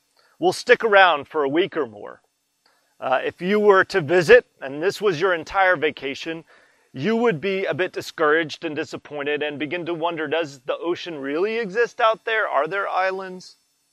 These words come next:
But sometimes in the midst of those weeks, those fog-bound weeks, there'll be a day of promise where things look a little bit brighter and feel maybe the sun will peek itself out today. And when it does happen, when that,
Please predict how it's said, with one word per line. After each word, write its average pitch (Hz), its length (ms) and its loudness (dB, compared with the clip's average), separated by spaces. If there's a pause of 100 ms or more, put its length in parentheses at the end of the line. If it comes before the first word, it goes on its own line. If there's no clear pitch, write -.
(420)
But 208 140 0
sometimes 202 640 2
in 196 100 -2
the 190 60 -2
midst 226 340 -2
of 214 120 2
those 190 260 2
weeks, 170 420 -2
those 160 220 -4
fog-bound 180 760 4
weeks, 160 340 0
there'll 160 120 0
be 175 160 0
a 175 80 4
day 202 500 4 (380)
of 151 300 2
promise - 640 8
where 170 120 -2
things 247 300 0
look 226 220 2
a 220 60 -4
little 233 420 0
bit 190 320 -2
brighter 165 460 2
and 123 180 -6
feel 247 400 -4 (400)
maybe 269 640 -2
the 269 140 -6
sun 254 360 -4
will 214 140 -4
peek 220 300 -12
itself 196 400 -4
out 165 280 2
today. 147 440 2 (1700)
And 143 160 -10
when 185 140 0
it 131 140 -2
does 185 320 8
happen, 220 640 0
when 170 140 -2
that, 180 220 4